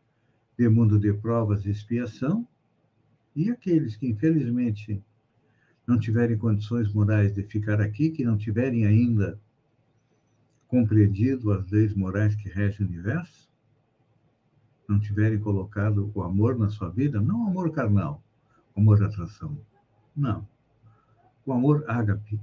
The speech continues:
o amor doação, semelhante ao amor do Cristo, aqueles que evoluírem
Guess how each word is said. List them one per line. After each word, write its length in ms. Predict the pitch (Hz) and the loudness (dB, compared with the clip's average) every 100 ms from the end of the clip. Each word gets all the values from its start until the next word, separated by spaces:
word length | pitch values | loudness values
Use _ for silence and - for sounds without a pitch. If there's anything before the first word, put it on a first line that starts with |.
| - | 0
o 100 | 104 | 0
amor 340 | 95 120 139 | 2 2 2
doação, 540 | 110 101 104 117 147 147 | 2 0 0 -2 -2 -2
semelhante 580 | 104 98 98 107 104 | 0 2 4 4 2
ao 80 | 104 | 0
amor 220 | 95 98 | 0 0
do 100 | 92 | -2
Cristo, 480 | 85 120 170 - _ _ _ _ _ _ _ _ _ _ _ _ _ _ _ _ | -6 -2 -2 -4 _ _ _ _ _ _ _ _ _ _ _ _ _ _ _ _
aqueles 520 | 98 107 180 175 151 | -6 -2 0 0 0
que 400 | - 127 107 92 95 - _ _ _ _ _ _ - | -2 0 2 2 -4 -16 _ _ _ _ _ _ 0
evoluírem 800 | 101 110 101 110 147 131 95 | 2 4 6 6 6 2 0